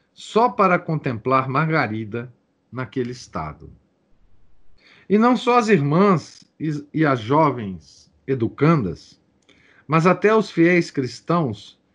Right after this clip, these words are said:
que iam à grade nos dias em que estava exposto o Santíssimo Sacramento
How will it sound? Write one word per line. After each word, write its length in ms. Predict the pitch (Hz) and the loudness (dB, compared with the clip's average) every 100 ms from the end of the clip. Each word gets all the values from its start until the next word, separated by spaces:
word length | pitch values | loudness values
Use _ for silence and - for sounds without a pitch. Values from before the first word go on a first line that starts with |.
| _ _ _ | _ _ _
que 120 | 151 | 0
iam 460 | 170 214 190 135 - | 2 4 2 0 -4
à 140 | 151 | -4
grade 640 | 135 131 160 160 123 92 80 _ _ _ _ - | -2 0 2 0 -2 -12 -16 _ _ _ _ -6
nos 220 | 156 120 | -4 -4
dias 600 | 120 175 190 180 170 _ - | -6 -2 2 0 -2 _ -10
em 140 | 160 | -6
que 100 | 165 | -6
estava 380 | 156 - 151 147 | -6 -2 -2 -2
exposto 840 | 147 - - 165 147 - - 95 _ _ _ _ | -6 -10 -2 -2 -2 -8 -20 -20 _ _ _ _
o 80 | - | -14
Santíssimo 680 | - 143 135 123 110 107 101 | -6 -4 -4 -6 -8 -8 -10
Sacramento 840 | - 123 139 127 151 156 113 80 | -6 -4 -2 0 0 0 -4 -12